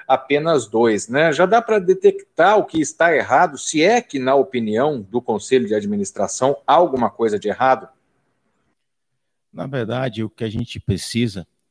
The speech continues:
Speaker 2: e isso vai caber à, à comissão técnica, é resgatar a confiança dos jogadores, resgatar os resultados positivos e, principalmente,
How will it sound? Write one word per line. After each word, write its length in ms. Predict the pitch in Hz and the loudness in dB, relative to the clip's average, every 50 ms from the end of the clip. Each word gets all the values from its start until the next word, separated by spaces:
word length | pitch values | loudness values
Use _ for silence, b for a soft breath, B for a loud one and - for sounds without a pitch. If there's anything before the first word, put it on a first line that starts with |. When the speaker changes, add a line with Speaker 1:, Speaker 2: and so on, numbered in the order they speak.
| _ - | _ -14
Speaker 2:
e 160 | 95 98 101 | -12 -12 -12
isso 240 | 95 - - - - - | -12 -14 -18 -20 -16 -10
vai 200 | 95 98 95 - | -6 -6 -6 -6
caber 420 | - 95 87 90 92 95 92 - _ _ _ _ _ _ _ - | -6 -8 -8 -6 -6 -6 -6 -8 _ _ _ _ _ _ _ -10
à, 640 | 90 92 90 87 87 85 85 82 82 80 80 78 87 _ | -6 -6 -6 -6 -6 -6 -8 -8 -10 -12 -14 -16 -16 _
à 80 | - 90 | -14 -12
comissão 480 | - - 98 95 95 - - 95 95 - | -8 -6 -6 -6 -6 -8 -8 -10 -10 -10
técnica, 580 | - - 98 107 - - 113 - - - 87 _ _ _ _ _ _ _ | -8 -8 -8 -6 -8 -10 -16 -16 -16 -16 -18 _ _ _ _ _ _ _
é 80 | - 101 | -10 -10
resgatar 1080 | 101 98 113 147 180 180 156 151 147 147 120 - _ _ - 113 107 127 151 143 127 _ _ _ - | -6 -2 0 2 2 0 0 -2 -2 -2 -2 -2 _ _ -4 0 0 0 0 -2 -4 _ _ _ -14
a 120 | - 98 | -14 -12
confiança 640 | - - 107 98 - - 101 101 110 107 - - 95 | -10 -8 -10 -10 -8 -6 -6 -4 -6 -6 -8 -10 -12
dos 200 | 92 92 95 87 | -8 -8 -8 -6
jogadores, 720 | 87 87 80 87 78 71 78 90 104 117 123 123 - - _ _ _ _ _ _ _ _ _ _ | -6 -8 -6 -8 -10 -8 -4 -2 -2 -2 -4 -6 -12 -20 _ _ _ _ _ _ _ _ _ _
resgatar 1040 | - 135 170 175 147 - - 165 139 123 - - - 120 123 143 151 147 131 - _ _ _ _ | 0 2 2 2 2 0 0 0 0 0 -2 -6 -4 -2 -2 0 -2 -4 -6 -8 _ _ _ _
os 180 | - 117 - - | -16 -14 -12 -8
resultados 600 | - 110 101 98 98 - - 98 95 98 95 - | -8 -8 -8 -8 -10 -6 -4 -4 -4 -4 -6 -10
positivos 880 | 123 - - 101 87 92 95 - - - - 123 131 139 143 139 131 - b b b b b | -6 -4 -2 -2 -2 -4 -10 -12 -10 -6 -4 -4 -2 -2 -4 -8 -10 -10 b b b b b
e, 100 | - 113 | -12 -6
principalmente, 1160 | - - 156 151 - - 175 170 - - 160 139 113 117 127 147 160 160 - - - - - | -2 0 0 0 0 -2 -6 -4 0 2 2 4 4 4 2 2 0 0 -4 -8 -12 -14 -16